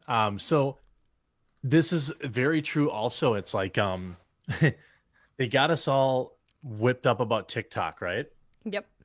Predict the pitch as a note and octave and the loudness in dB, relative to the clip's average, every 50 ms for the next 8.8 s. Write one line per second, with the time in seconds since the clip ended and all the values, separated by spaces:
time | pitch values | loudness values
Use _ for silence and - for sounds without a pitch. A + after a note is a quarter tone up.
0 | _ _ - B2+ C#3 B2+ A#2 A2+ A2+ - C3 B2+ A#2+ C3+ B2+ - - C3 A2+ F2 | _ _ -4 -4 -2 0 0 0 0 2 0 0 0 0 -2 -2 -2 -4 -4 -4
1 | D2+ C#2 C2+ _ - F#2+ F#2+ B2 A#2 - - - G#2+ A2+ B2 A2 A#2+ A#2+ B2 A#2+ | -4 -8 -10 _ -8 -4 -4 0 0 0 0 0 0 0 0 0 0 0 -2 -2
2 | - - B2 - - G#2+ F2+ D#2 - - A2 A2+ B2 G#2+ B2 A#2+ B2+ A#2+ - C3 | -2 -6 -6 -6 -6 -8 -8 -8 -4 -2 0 0 0 2 0 0 0 -2 -4 -8
3 | A#2+ - - G#2+ E2+ D#2 - - G#2+ G#2 A#2 A#2 B2 B2 B2 A#2 - - B2+ - | -8 -6 -6 -6 -6 -6 -6 -6 -4 -4 -2 0 0 -2 -2 -2 -6 -8 -8 -8
4 | - - E2+ D#2+ E2 _ - - _ _ _ _ _ _ _ _ _ _ - A2+ | -8 -8 -8 -8 -8 _ -18 -20 _ _ _ _ _ _ _ _ _ _ -2 0
5 | G#2+ G2+ G2 F#2+ F#2 F2 - _ _ _ _ _ _ _ - F3+ - A3 A#3 A#3 | 2 2 2 2 0 -2 -4 _ _ _ _ _ _ _ -4 0 2 2 2 2
6 | C#4+ C4 A#3 A#3+ A#3 G3 F#3 G#3+ G3+ - G#3+ G3 F#3 F3 C3+ A#2 D3 F3 G#3+ A3+ | 0 0 2 0 0 0 -2 -4 -2 0 0 0 0 -2 -2 2 4 4 4 4
7 | F3+ D#3 D#3+ G3 G#3+ - - A3+ A3+ A3+ A3 A3 G#3 G#3 A#3+ C#4+ D#4 _ _ _ | 2 2 2 0 -2 -6 -8 -6 -4 -4 -2 -4 -4 -4 -4 -6 -6 _ _ _
8 | _ _ _ - F#3 - F3 D3+ C#3 D3+ D3 C3 D#3 D#3+ E3 | _ _ _ -2 0 0 0 0 2 4 4 4 4 2 2